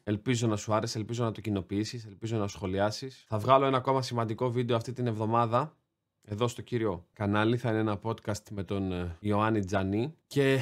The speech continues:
εδώ θα βάλω πολύ σημαντικά την, την συνέντευξη που είχα δώσει προεκλογικά. Μπες και δες την,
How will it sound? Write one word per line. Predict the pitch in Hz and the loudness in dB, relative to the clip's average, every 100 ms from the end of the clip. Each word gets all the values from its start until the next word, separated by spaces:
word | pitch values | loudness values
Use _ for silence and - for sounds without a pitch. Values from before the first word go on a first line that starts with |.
| - | 0
εδώ | 127 135 | 2 4
θα | 170 139 | 4 4
βάλω | 156 147 | 4 4
πολύ | 139 143 | 0 -2
σημαντικά | 151 139 123 143 | 0 0 0 0
την, | 139 139 131 - _ _ | 0 0 0 -2 _ _
την | 131 | -2
συνέντευξη | 123 123 127 139 139 139 | 0 2 2 0 -2 -4
που | 123 | -2
είχα | 139 135 | 0 2
δώσει | 123 131 - | 2 0 -2
προεκλογικά. | 127 117 120 104 110 156 202 - | -2 0 2 0 2 2 0 -2
Μπες | 156 202 - - - _ _ _ _ _ _ _ | 2 2 0 -10 -18 _ _ _ _ _ _ _
και | - 127 - _ _ _ | -4 -4 -6 _ _ _
δες | 123 139 - | 0 0 2
την, | 98 87 | -4 -6